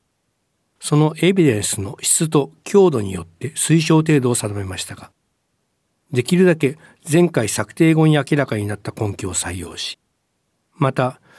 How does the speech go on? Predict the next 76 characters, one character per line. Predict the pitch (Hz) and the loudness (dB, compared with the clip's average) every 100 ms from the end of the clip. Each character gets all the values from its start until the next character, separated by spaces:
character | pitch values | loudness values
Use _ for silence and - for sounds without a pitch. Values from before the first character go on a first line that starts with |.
| _ _ | _ _
現 | 160 185 | 2 2
在 | 156 120 | 2 0
世 | - | -2
界 | 156 175 | 0 0
的 | 190 185 185 | 0 -2 2
に | 185 | 2
使 | - 165 | 2 2
用 | 156 | 2
さ | 156 127 | 2 -2
れ | 120 | -2
て | 117 | -4
い | 107 | -4
る | - _ _ _ | -8 _ _ _
海 | 190 190 | -2 0
外 | 143 110 | 0 0
の | 107 | -2
ガ | 117 | -2
イ | 123 | 0
ド | 127 | 0
ラ | 120 | -2
イ | |
ン | 98 | -6
と | 101 | -12
も | 92 _ _ - | -14 _ _ -6
で | |
き | 113 175 | 0 2
る | |
だ | 185 | 2
け | 185 165 | 0 0
考 | 165 165 165 | 2 2 2
え | |
方 | 151 147 | 0 0
や | 127 | 0
基 | 104 110 | -2 -6
準 | 120 113 110 | -4 -2 -4
を | 107 - _ - | -8 -14 _ -2
同 | 127 160 | 2 2
一 | 160 165 | 2 0
に | |
す | 151 147 | 0 0
る | |
よ | 160 | 2
う | 175 | 2
に | 185 | 0
し | - | -4
て | 87 | -10
い | |
ま | 78 | -10
す。 | - - _ _ _ _ _ _ _ _ _ _ _ _ | -10 -10 _ _ _ _ _ _ _ _ _ _ _ _
す | - 131 | -4 -2
な | 120 | -2
わ | 101 | -4
ち、 | - - _ _ - _ - | -10 -12 _ _ -20 _ -2
グ | 131 | 2
ロ | 175 | 4
ー | 165 | 4
バ | 131 | 0
ル | |
な | 117 | -2
基 | - 117 | -4 -4
準 | 113 110 107 | -2 -2 -4
を | |
で | 98 98 | -6 -2
き | 165 | 0
る | 170 | 2
だ | 160 | 0
け | 165 | -2
採 | - 143 | 0 2
用 | 143 139 | 4 4
す | - 123 | 2 -2
る | |
こ | 117 120 | -4 -4
と | 104 | -6
に | 87 | -8
よ | |
り、 | 80 | -14